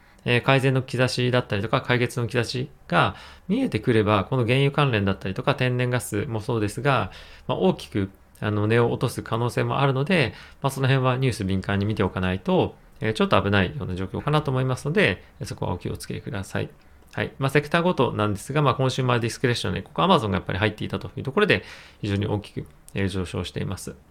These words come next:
で、その他はやっぱり金利上昇だったりとか、まあ、あとはエネルギー、まあ、原油関係ですね。まあ、こういったところがしっかりと上がってきているような状-、状況に、えー、なっています。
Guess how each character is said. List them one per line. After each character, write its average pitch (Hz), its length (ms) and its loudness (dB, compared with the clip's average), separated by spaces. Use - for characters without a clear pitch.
で、 139 160 0
そ 156 140 -2
の 185 80 4
他 190 160 2
は 123 60 4
や 110 40 0
っ - 20 -4
ぱ - 100 0
り - 40 -12
金 123 240 0
利 120 80 0
上 127 140 4
昇 110 160 2
だ 98 80 4
っ 95 60 -4
た 98 100 -8
り 98 80 -6
と 143 80 -6
か、 170 320 0
ま 180 80 4
あ、 - 20 6
あ 185 40 2
と 123 100 6
は 101 100 6
エ 101 40 4
ネ 110 120 4
ル 107 60 4
ギ 98 140 -2
ー、 95 60 -4
ま 107 80 -2
あ、 101 40 0
原 104 100 4
油 104 140 4
関 104 180 0
係 113 120 -4
で 101 100 -8
す - 100 -18
ね。 120 160 -4
ま 117 80 -6
あ、 - 20 -8
こ 120 100 -2
う - 20 2
い 107 40 -2
っ - 40 -14
た 113 80 -4
と 147 80 -2
こ 226 100 -4
ろ 220 60 2
が 127 80 2
し - 80 -4
っ - 40 -10
か 98 120 0
り 92 60 -2
と - 100 -8
上 92 80 -2
が 95 80 0
っ 95 80 -4
て 107 120 -4
き - 60 -14
て - 80 -2
い 175 60 4
る 131 60 2
よ 104 40 0
う 101 60 -2
な - 100 -6
状-、 98 180 -6
状 101 160 -6
況 107 200 -8
に、 160 280 -4
え 92 140 -2
ー、 - 20 -6
な 90 100 -4
っ 87 60 -8
て - 200 -16
い 110 140 -10
ま 98 220 -4
す。 - 180 -12